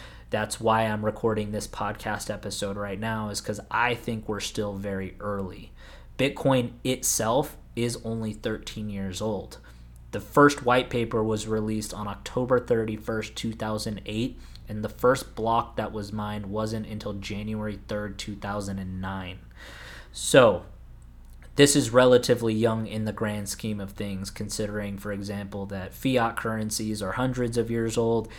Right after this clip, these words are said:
and gold is over five thousand years old. So we are very early, which means we all have a massive, massive opportunity.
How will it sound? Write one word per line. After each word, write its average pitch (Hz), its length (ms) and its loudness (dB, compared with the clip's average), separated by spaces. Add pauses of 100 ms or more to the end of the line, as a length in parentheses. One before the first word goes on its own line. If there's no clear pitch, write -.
(180)
and 107 260 -2
gold 110 320 4
is 104 160 -2
over 104 260 -2
five 101 400 0
thousand 95 440 -4
years 92 240 -6
old. 90 260 -8
So 95 360 -6 (300)
we 123 200 4
are 113 140 8
very 110 380 2
early, 110 380 4
which 104 260 -6
means 117 680 2 (280)
we 113 180 2
all 113 180 4
have 110 220 -2
a 107 40 -2
massive, 107 640 -4
massive 104 420 -4
opportunity. 98 920 -6